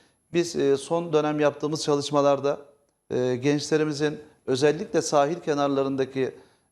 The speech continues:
e, sosyal yaşam alanlarında rahat vakit, vakit geçirebilmeleri için, o-, orada mutlu, huzurlu olabilmeleri için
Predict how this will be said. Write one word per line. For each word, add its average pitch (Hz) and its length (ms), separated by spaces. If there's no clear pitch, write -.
e, 117 720
sosyal 143 400
yaşam 151 360
alanlarında 139 840
rahat 139 300
vakit, 135 280
vakit 135 240
geçirebilmeleri 131 800
için, - 260
o-, - 80
orada 151 440
mutlu, 139 360
huzurlu 143 300
olabilmeleri 131 640
için 175 260